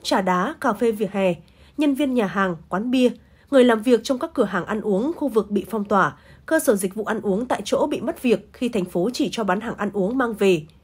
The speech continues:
nhân viên cắt tóc, gội đầu, spa, lao động làm việc trong nhóm ngành dịch vụ không thiết yếu phải tạm dừng theo công điện số mười lăm.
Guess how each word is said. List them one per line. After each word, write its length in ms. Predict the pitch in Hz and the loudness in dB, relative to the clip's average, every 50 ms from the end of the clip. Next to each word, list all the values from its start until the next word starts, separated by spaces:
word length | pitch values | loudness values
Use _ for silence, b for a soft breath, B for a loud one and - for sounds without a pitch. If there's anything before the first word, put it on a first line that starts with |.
| _ | _
nhân 160 | - 269 262 247 | 2 2 4 4
viên 180 | 254 254 226 | 4 2 2
cắt 220 | - 330 339 - - | 2 -2 -2 0 -2
tóc, 320 | 320 349 - - - - | -2 -2 -2 -8 -2 2
gội 140 | 247 226 - | 2 2 4
đầu, 300 | 202 202 196 185 165 165 | 4 4 4 4 4 0
spa, 380 | - - - - 220 220 214 208 b b b b b b b | -4 -6 0 2 4 4 4 2 b b b b b b b
lao 160 | 302 320 320 | 4 6 8
động 200 | 269 277 220 233 | 8 8 8 6
làm 140 | 233 196 190 | 4 2 2
việc 260 | 185 226 214 185 - | 2 2 2 2 2
trong 180 | - 277 262 254 | 0 0 2 2
nhóm 200 | 240 190 240 285 | 2 2 2 2
ngành 120 | 247 190 | 0 0
dịch 220 | 180 190 180 - - | -2 -4 -4 -2 -2
vụ 140 | 226 202 | -2 0
không 180 | - - 254 214 | 0 -2 -4 -2
thiết 160 | - 302 - | -2 -4 -4
yếu 300 | - 214 196 190 262 302 B B - | -2 0 2 2 2 0 B B -4
phải 160 | - 285 214 185 | 0 2 2 2
tạm 200 | 185 - 214 208 | 2 2 0 2
dừng 280 | - 226 214 208 190 | 4 4 4 4 2
theo 160 | 185 - 233 | 0 -2 -2
công 200 | 233 - 240 214 | 0 0 0 2
điện 180 | 202 202 196 - | 2 2 0 0
số 140 | - - 185 | -2 -4 0
mười 160 | 247 240 190 | 0 0 2
lăm. 220 | 175 196 208 208 | 4 4 4 2